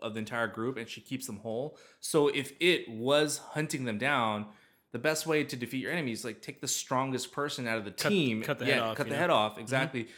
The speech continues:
Speaker 1: So it did, it did sort of made, make sense for me in that way. So it wasn't that big of a deal, but I was like, "Oh, wow, that's, that's an interesting change."
Speaker 2: Cool. Um, what do you think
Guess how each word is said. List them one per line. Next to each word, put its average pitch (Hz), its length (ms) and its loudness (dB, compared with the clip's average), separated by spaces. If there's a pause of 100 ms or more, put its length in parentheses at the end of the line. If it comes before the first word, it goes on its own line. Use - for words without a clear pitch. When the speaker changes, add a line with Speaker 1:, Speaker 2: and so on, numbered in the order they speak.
(120)
Speaker 1:
So 180 260 6
it 165 140 4
did, 190 240 8 (400)
it 180 160 4
did 220 160 6
sort 185 220 4
of 160 60 4
made, 143 420 2 (140)
make 139 380 4
sense 135 340 2
for 135 100 -4
me 117 280 0
in 123 120 2
that 113 180 2
way. 117 260 2
So 113 320 2
it 120 100 0
wasn't 151 360 4 (260)
that 104 300 0
big 107 160 -2
of 104 80 -4
a 104 40 -6
deal, 104 300 0
but 113 140 -4
I 107 40 -4
was 110 120 -6
like, 113 100 -12 (100)
"Oh, 175 100 -12
wow, 185 240 -8
that's, 131 180 -12
that's 139 240 -12
an 139 80 -14
interesting 131 400 -12
change." 107 400 -16 (240)
Speaker 2:
Cool. 175 260 -2 (180)
Um, 165 580 4 (1080)
what 160 220 4
do 262 80 2
you 226 140 -4
think 208 540 -2